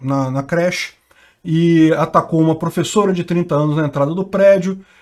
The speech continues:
Eh, acabou que, eh, eh, acab-, eh, a primeira pessoa que ela pegou foi justamente uma professora de trinta anos.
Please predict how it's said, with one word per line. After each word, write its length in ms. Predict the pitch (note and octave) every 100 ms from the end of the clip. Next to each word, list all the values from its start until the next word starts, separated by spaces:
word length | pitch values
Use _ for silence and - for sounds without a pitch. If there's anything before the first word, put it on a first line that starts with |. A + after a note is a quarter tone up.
| _
Eh, 440 | - D3+ D3+ D3 C#3+
acabou 420 | C#3+ D#3 C#3+ E3+
que, 500 | - F#3 F3 E3 C3+ C3
eh, 320 | C#3+ C#3+ -
eh, 120 | C3+
acab-, 320 | C3 C3 C3 - _ _
eh, 160 | B2 B2
a 40 |
primeira 380 | A#2+ D3+ D#3+ F3
pessoa 260 | D#3+ E3
que 60 | D#3+
ela 80 | C#3+
pegou 280 | D#3+ C#3 C#3
foi 120 | D3
justamente 260 | D3 C#3+
uma 80 | D3+
professora 560 | C#3+ D3 D3 - C#3 C#3+
de 80 | C#3+
trinta 360 | - E3+ E3+
anos. 380 | F#3 G3 G3 -